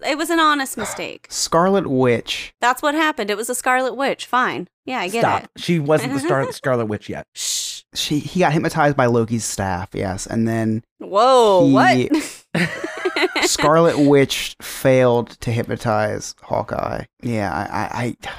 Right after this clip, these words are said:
Speaker 2: I, I, I vividly remember him being hypnotized <laughs> by Scarlet Witch, and it never happened. Hulk got hypnotized by Scarlet Witch. Who else did?
Speaker 3: So, yes, a lot of them got hypnotized in, at the beginning of Age of Ultron.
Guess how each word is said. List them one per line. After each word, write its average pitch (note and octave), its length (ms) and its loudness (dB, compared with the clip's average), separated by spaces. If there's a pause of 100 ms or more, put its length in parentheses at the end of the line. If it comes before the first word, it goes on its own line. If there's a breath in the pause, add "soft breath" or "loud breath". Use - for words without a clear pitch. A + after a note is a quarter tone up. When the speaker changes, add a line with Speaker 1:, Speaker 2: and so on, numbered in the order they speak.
(160)
Speaker 2:
I, - 240 -8
I, D3+ 280 -2
I C#3 120 -2
vividly D#3+ 560 0
remember C3+ 380 2
him A#2+ 140 0
being A2+ 140 -2
hypnotized A#2 680 -4
<laughs> - 20 -12
by - 100 -8
Scarlet - 500 -6
Witch, - 320 -8 (640)
and A#2 120 -2
it - 140 -6
never A#2+ 280 -4
happened. - 520 -8 (380)
Hulk A3+ 220 2
got D3+ 180 4
hypnotized C3 500 2
by G#2+ 120 0
Scarlet A#2 380 -4
Witch. - 140 -8 (180)
Who E3+ 160 4
else E3 200 2
did? E2 300 -6 (220)
Speaker 3:
So, E3 380 2
yes, D3 440 0 (320)
a D#3+ 80 4
lot D3+ 320 4
of A3 120 0
them F#3 200 2
got D3+ 240 2
hypnotized C3+ 1000 -2
in, B2+ 380 0
at B2 160 -2
the B2+ 60 -4
beginning B2 360 -2
of A2+ 100 0
Age A2 180 0
of G2+ 100 -2
Ultron. F#2+ 440 -6